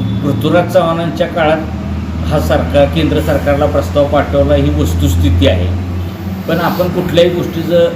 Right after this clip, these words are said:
राजकारण करण्यात अर्थ नाही. त्याचं कारण असं आहे की दोन हजार चारला काँग्रेसच्या जाहीरनाम्यात सुद्धा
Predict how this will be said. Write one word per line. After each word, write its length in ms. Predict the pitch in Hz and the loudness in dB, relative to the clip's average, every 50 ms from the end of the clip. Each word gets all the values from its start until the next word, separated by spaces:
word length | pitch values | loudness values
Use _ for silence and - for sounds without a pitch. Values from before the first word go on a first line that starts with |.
| - 131 135 | -4 -2 0
राजकारण 600 | 139 147 131 - - - 151 151 156 156 151 151 | 0 0 0 -2 -4 -4 -2 0 0 0 -2 -2
करण्यात 340 | 151 151 139 139 143 143 139 - - - - - - - - - - - 107 | -2 -2 -2 0 -2 -2 -2 -4 -6 -8 -8 -8 -8 -8 -10 -10 -10 -4 0
अर्थ 300 | 120 135 135 - - 147 | 0 0 0 0 0 0
नाही. 240 | 131 117 104 104 107 - | 0 0 0 -4 -6 -6
त्याचं 180 | - 127 127 147 | -4 -4 -4 -4
कारण 320 | 147 - 170 147 135 147 | -2 0 2 2 2 2
असं 260 | 151 147 135 - - 113 | 0 -2 -4 -4 -4 -6
आहे 80 | 113 113 113 - - - - - | -6 -6 -6 -8 -10 -12 -6 -4
की 60 | 143 | -4
दोन 300 | 131 - 147 160 170 175 | -2 0 0 0 2 2
हजार 340 | 165 139 135 131 156 160 156 | 0 -2 -2 0 2 2 2
चारला 520 | 156 - - 151 147 135 135 139 139 143 | 0 -2 -2 0 0 0 0 -2 -2 -2
काँग्रेसच्या 640 | 143 - - 151 135 127 127 135 139 139 - 156 151 143 | -2 -2 0 0 0 0 0 0 -2 -2 -2 0 0 0
जाहीरनाम्यात 580 | 131 123 117 123 117 117 123 117 117 120 120 | 0 -2 -4 -6 -6 -4 -4 -4 -4 -4 -4
सुद्धा 320 | - - - 113 107 113 | -6 -6 -6 -4 -2 -2